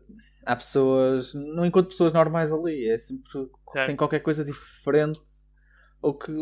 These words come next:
Speaker 1: sei lá, alguém que, que vai para a faculdade, alguém que vai tirar um curso do caraças, alguém que tem uma
Speaker 2: Certo.
Speaker 1: empresa de milhões. Esses aí nunca se metem lá porque sabem que aquilo é uma exposição muito grande.
Speaker 2: Certo.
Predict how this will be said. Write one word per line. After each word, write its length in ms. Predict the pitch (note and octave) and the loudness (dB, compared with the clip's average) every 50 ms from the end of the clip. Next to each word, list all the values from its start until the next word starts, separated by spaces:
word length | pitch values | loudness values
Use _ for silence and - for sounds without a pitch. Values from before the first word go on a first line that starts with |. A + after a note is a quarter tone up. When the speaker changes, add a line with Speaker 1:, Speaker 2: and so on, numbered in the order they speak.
| D#3 - | -6 -4
Speaker 1:
sei 120 | - - A3+ | 0 2 4
lá, 120 | A#2+ G2+ | 6 6
alguém 260 | A#2 C3 D3 F#3 F#3 | 6 6 6 4 4
que, 60 | F3+ - | 2 4
que 640 | - F#3+ G3 G3 G3 G3 F#3+ F#3 - _ _ _ - | 6 8 10 10 10 8 6 2 -2 _ _ _ 4
vai 100 | E3+ F3+ | 6 6
para 80 | F3 F#3 | 6 6
a 40 | E3+ | 4
faculdade, 480 | - F#3 - F3+ E3 C#3 B2 G#2 - - - - | 0 2 2 4 4 6 6 4 4 0 -4 0
alguém 340 | C3 C#3 C#3 D3 D#3+ E3+ F3 | 2 4 6 6 6 6 4
que 340 | E3 - F#3 F3+ F3+ F3+ F3+ | 4 6 8 10 10 10 10
vai 120 | F3 F3+ F3 | 10 8 8
tirar 200 | - E3+ F3 F3 | 8 6 6 6
um 40 | |
curso 220 | E3+ - F3+ - - | 6 2 -2 -2 -2
do 80 | F3+ | -4
caraças, 460 | F3 - F3 E3 D3 - - - B2 C3 | 0 2 4 4 4 4 2 0 -2 -2
alguém 260 | C3 C3+ D3 E3+ E3+ | 0 0 0 -2 -4
que 80 | - - | -4 -2
tem 220 | - F#3+ F#3 F#3 F3+ | 0 2 2 2 2
uma 120 | F3 F3+ | 0 2
Speaker 2:
Certo. 140 | F3+ C3 C3 | 2 2 4
Speaker 1:
empresa 360 | C3 F3+ F#3+ G3 F#3 F#3 F#3 | 4 6 6 6 6 6 6
de 80 | F3+ F3+ | 4 4
milhões. 460 | F3+ F3+ F3 D3+ B2+ A2+ - - _ _ _ _ _ _ _ _ - | 4 4 4 4 4 2 -2 -8 _ _ _ _ _ _ _ _ -4
Esses 260 | D#3 D#3+ - - - | -4 -4 -2 2 4
aí 140 | E3+ F3+ F#3+ | 4 6 6
nunca 240 | G3 F#3+ F3+ G3 F#3 | 4 4 4 2 2
se 80 | - G3+ | 4 2
metem 220 | G3+ G3 G3+ G3 | 2 4 4 4
lá 160 | G3 G3+ G3+ | 4 4 4
porque 240 | G#3 - - - - | 2 0 -6 -18 -10
sabem 380 | - - A3+ A3 G#3+ G#3+ A3 A3 | 0 6 6 8 8 8 6 2
que 80 | A3 G#3+ | 0 -2
aquilo 240 | - - E3 C#3 | 0 0 2 2
é 80 | C#3 C3+ | 2 0
uma 160 | C#3 D3 D3 C#3+ | -2 -2 -4 -4
exposição 600 | - - D3 D3 D3+ D#3 - E3+ E3 E3+ F3 - _ _ _ _ _ _ _ _ _ _ _ _ _ _ - | -4 -6 -6 -4 -4 -4 -2 -2 -2 -2 -4 -8 _ _ _ _ _ _ _ _ _ _ _ _ _ _ -2
muito 240 | - E3 E3 - F3 | 0 0 0 2 4
grande. 300 | F#3+ F#3+ F#3+ D#3+ C#3 - - _ _ _ _ _ _ _ _ _ _ | 4 4 4 4 -2 -8 -18 _ _ _ _ _ _ _ _ _ _
Speaker 2:
Certo. 340 | _ - - D3 C3 - - | _ -8 -2 -2 -2 -2 -2